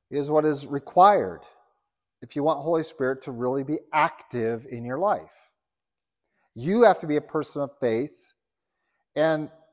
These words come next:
the people who you are trying to minister, they have to have s-, at least a little of their faith directed towards Jesus Christ.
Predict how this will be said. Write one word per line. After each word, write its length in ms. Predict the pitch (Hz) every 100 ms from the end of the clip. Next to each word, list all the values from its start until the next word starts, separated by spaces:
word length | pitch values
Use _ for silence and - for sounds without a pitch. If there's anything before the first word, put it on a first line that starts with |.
| -
the 100 | 135
people 800 | - 220 214 196 185 170 - -
who 140 | - 185
you 120 | 175
are 120 | 151
trying 260 | - 165 151
to 60 |
minister, 720 | 160 254 247 - 147 143 156 - _ -
they 440 | 120 208 269 233
have 240 | 165 151
to 80 | -
have 160 | 143 139
s-, 360 | - - - -
at 120 | 156 -
least 360 | 226 262 - -
a 80 | 160
little 640 | 135 156 254 247 156 156 - _ _ _ _ _
of 180 | 156 143
their 200 | 156 147
faith 600 | - 147 143 139 - - _ _ _ _ _ _
directed 640 | 123 147 175 180 160 143 -
towards 640 | - 139 135 - - - _ _
Jesus 320 | 127 127 113 -
Christ. 600 | 107 80 - - -